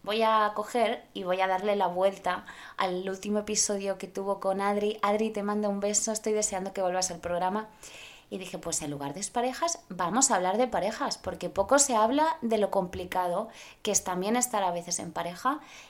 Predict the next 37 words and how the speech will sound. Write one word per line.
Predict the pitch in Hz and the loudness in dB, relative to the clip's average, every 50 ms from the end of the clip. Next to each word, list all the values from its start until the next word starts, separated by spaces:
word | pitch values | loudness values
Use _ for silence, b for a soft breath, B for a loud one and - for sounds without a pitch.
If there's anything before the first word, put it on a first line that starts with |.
| B B | B B
y | - 214 196 | -6 -6 -2
los | 190 185 180 180 - | -2 0 0 0 0
muchos | 196 214 294 359 349 - - 370 370 370 359 - - - _ | 2 2 2 4 2 2 2 2 2 0 -2 -4 -6 -10 _
tipos | - 220 226 226 - 262 262 226 | -2 -2 0 4 4 4 4 4
de | 226 208 | 2 -2
pareja | 175 - 180 180 214 226 - 185 180 | -2 0 0 0 0 -2 -2 -4 -4
que | - 175 | -4 -4
existen, | 165 - - - - 330 - - - - 190 170 160 156 - | -2 2 2 2 2 0 -2 -4 -4 -4 -4 -4 -4 -8 -6
porque | - 185 180 175 - 262 | -4 -4 -2 2 2 2
es | 294 - - | 2 2 0
cierto | - 262 302 320 - 269 233 | 0 0 0 2 0 -2 -2
que | 233 - 180 | -2 -4 -4
cada | - 202 196 190 196 190 | 0 0 2 2 2 0
pareja | 185 180 190 196 - 233 226 | 0 -2 -2 -2 -4 -4 -4
es | 226 | -4
un | 190 175 170 | -2 -2 -2
mundo. | 170 196 220 220 202 170 160 - B B B B B B B B B B B | 0 0 0 0 0 -4 -8 -12 B B B B B B B B B B B
Entonces, | 220 220 233 233 226 - 285 285 233 | -4 -2 -2 -4 -2 -2 -2 -2 0
bueno, | 233 247 254 254 226 202 196 | 0 0 0 0 0 -2 -2
aquí | 190 185 185 180 - - 226 226 226 | -4 -6 -8 -10 -10 -8 -6 -6 -4
cogiendo | 233 247 240 - - 254 247 247 254 | -4 -4 -4 -2 -2 0 4 6 6
el | 247 | 6
micro, | 233 247 277 269 - 214 196 190 | 6 4 2 2 2 0 0 0
no | 202 208 | 0 -2
tengo | 202 233 233 233 | -2 0 0 2
nada | 226 226 220 220 220 220 | 2 2 2 0 0 0
preparado, | 214 214 208 214 196 175 156 156 156 151 | 0 -2 0 0 0 0 0 0 -2 -2
¿eh? | 165 196 214 | -2 -2 -2
Ya | 214 185 | -2 -4
os | 185 185 190 | -4 -4 -6
lo | 196 190 | -6 -6
digo, | 185 170 156 156 156 156 | -6 -4 -2 -2 -2 0
voy | 160 165 175 185 180 | 0 -2 -2 0 0
a | 175 175 175 | 0 0 0
filosofar | 175 - 196 185 190 190 - 165 175 196 190 190 | -2 -4 -6 -4 -4 -4 -4 -6 -6 -4 -2 -2
un | 202 202 | -2 -2
poco. | 196 196 185 175 - 165 160 | 0 -2 -2 -2 -2 -8 -10